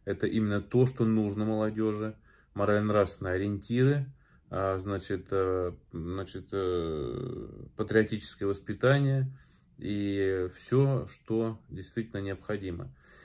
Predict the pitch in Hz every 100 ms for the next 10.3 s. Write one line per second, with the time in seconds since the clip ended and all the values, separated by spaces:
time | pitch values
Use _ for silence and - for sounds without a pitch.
0 | - - - 101 131 151 147 139 - -
1 | 117 120 127 151 131 139 131 131 131 147
2 | 123 127 131 143 156 131 107 101 104 -
3 | - 117 131 127 98 92 - 113 127 127
4 | - - 110 120 113 - 156 147 98 90
5 | - 107 104 117 127 110 101 110 92 -
6 | 95 - 101 110 107 90 - - - _
7 | _ _ - 113 113 113 110 135 127 113
8 | 113 123 139 135 110 98 92 90 - -
9 | 107 113 - _ _ _ 92 110 127 123
10 | 123 110